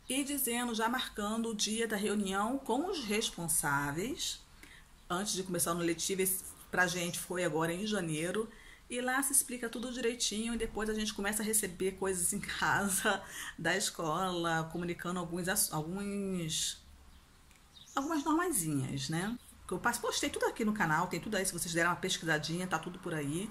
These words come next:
Teve a reunião com os pais um dia à noite e depois teve agora em cinco de junho, eu levei a Alicia na escola pra poder conhecer a professora. Isso tudo chegando cartinha em casa, marcando o encontro pra Alicia conhecer a professora,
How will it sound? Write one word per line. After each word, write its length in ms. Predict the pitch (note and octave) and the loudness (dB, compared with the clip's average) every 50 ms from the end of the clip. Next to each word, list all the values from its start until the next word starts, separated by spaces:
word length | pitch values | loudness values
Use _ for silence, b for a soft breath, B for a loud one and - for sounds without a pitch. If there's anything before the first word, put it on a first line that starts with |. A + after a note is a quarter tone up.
| - - | -8 -2
Teve 180 | - G3+ G3 G#3+ | 0 2 2 4
a 40 | G3+ | 2
reunião 320 | F#3+ G#3 G3 F#3 F3 E3+ | 2 0 0 0 -2 -2
com 100 | - G#3+ | -2 -2
os 80 | G#3 - | -4 0
pais 260 | - F#3+ F#3+ G#3+ G#3+ | 2 2 2 2 2
um 120 | G#3+ G3 | 0 0
dia 160 | F3 F3+ F#3 | 0 0 0
à 20 | G3 | -2
noite 560 | F#3+ F#3 F#3+ G#3 A3+ B3+ B3+ - - C#4+ - B B B B B B | -2 -2 -2 -2 -2 -4 -4 -4 -4 -4 -6 B B B B B B
e 40 | C4+ | -2
depois 520 | A#3+ D4 D4 - C#4 C4 C#4 D4 C#4+ - | -2 -2 -2 0 0 0 0 2 0 0
teve 340 | - - A3+ A#3 B3+ B3+ C4+ | 2 2 2 2 2 0 -2
agora 500 | B3 A3+ G#3+ G#3 G#3 G#3 G#3 A3 A3 A3 | -2 -2 0 0 0 2 2 2 0 0
em 560 | G#3+ G#3+ G#3+ G#3 G#3 G#3 G#3 G3+ G3 G3 G3 G3 | 2 0 0 0 0 -2 -2 -2 -4 -2 0 2
cinco 280 | C#4+ E4+ F#4+ - - C#4+ | 2 0 0 -2 -4 -4
de 440 | G#3+ A3 A#3+ A#3+ A#3 A3+ A#3 - - | -2 -2 -2 0 0 -2 -2 -4 -6
junho, 480 | - E3 E3 F#3+ G#3+ A#3 A#3+ C4 B3+ B3+ B B B B B B | -4 -4 -2 -2 -2 -2 -2 -2 -4 -6 B B B B B B
eu 100 | G3+ G#3+ A#3 | 0 0 2
levei 340 | B3+ B3+ A3 G3 G#3 G#3+ | 2 2 0 0 0 2
a 60 | A3+ A3+ | 2 2
Alicia 340 | G#3+ F#3+ G3+ A3 A3 - | 0 0 2 2 2 2
na 80 | G#3 G3+ | 2 0
escola 380 | - - - - F3 F#3 F#3+ G3 | 0 -2 -4 -4 -4 -2 -2 -2
pra 100 | G3+ G3+ | -4 -4
poder 140 | F#3+ F#3 | -4 -6
conhecer 360 | F#3 - G3 F#3+ F#3+ F#3 - G3 | -4 -4 -4 -4 -2 0 0 0
a 40 | |
professora. 560 | F#3+ - G3+ G3+ G#3+ A3 - - D3+ D3 D3+ E3+ | 0 -2 -2 -2 0 0 2 2 2 2 0 0
Isso 180 | D#3+ - F3+ | -2 -2 -4
tudo 240 | E3+ - G3 G#3 A#3 | -4 -4 -4 -2 -2
chegando 340 | - - - A3+ G#3+ A3+ A#3+ A3+ | -2 0 0 -2 0 -2 -4 -2
cartinha 340 | B3 A#3 - - A#3 A3+ | -4 -6 -4 -4 -6 -6
em 20 | G#3 | -4
casa, 380 | G#3+ F3 D#3+ F3 G3 G3 G3+ | 2 4 4 4 4 2 2
marcando 680 | G#3 A3 A3 G#3+ - - F3+ F#3+ G#3 G#3+ G#3+ G#3 G#3 G#3 | 0 0 -2 -2 -6 -6 -4 -2 -2 0 0 0 0 0
o 40 | G#3 | -2
encontro 640 | G#3 G#3 A3 G#3+ - D#3 D#3+ F3 F#3+ G3 F#3+ - - | -2 -2 -2 -2 -2 -2 0 0 0 -2 -4 -6 -6
pra 120 | - F#3+ | -2 -2
Alicia 240 | F3+ F3+ F3 - F#3+ | -2 -2 -2 -4 -6
conhecer 240 | - F#3+ F3+ F3 - | -6 -6 -4 -4 -4
a 40 | D#3+ | -6
professora, 600 | - G#3+ - B3 - - A#3 A#3 A#3 A#3 A3+ | -8 -6 -6 -6 -6 -2 -2 0 0 0 0